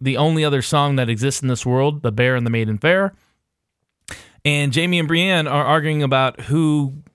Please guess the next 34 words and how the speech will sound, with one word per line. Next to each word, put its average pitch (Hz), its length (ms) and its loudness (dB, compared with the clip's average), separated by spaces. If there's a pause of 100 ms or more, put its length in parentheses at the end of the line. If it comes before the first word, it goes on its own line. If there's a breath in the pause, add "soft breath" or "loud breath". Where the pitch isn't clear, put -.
got 143 260 0
the 131 80 -2
better, 135 680 0 (100)
uh, - 40 -10
of 117 840 -6
who 135 380 2
in 120 140 0
the 110 80 -2
fight 123 320 -2
that 120 100 -6
they 123 100 -2
just 117 220 -4
had. 120 300 0 (420 soft breath)
I 120 80 2
guess 123 160 0
having 131 240 0
this 120 140 -2
discussion 120 440 -2
for 120 140 -2
all 117 80 0
the 110 80 -2
nerds 117 380 0
that 107 200 0
asked 104 240 -2
that 110 160 -2
question, 107 400 -4
like, 104 160 -2
who 110 100 -2
would 104 100 0
win 104 160 -2
in 104 80 -4
the 104 60 -8
fight. 139 280 -2 (480 soft breath)
Um, 147 800 2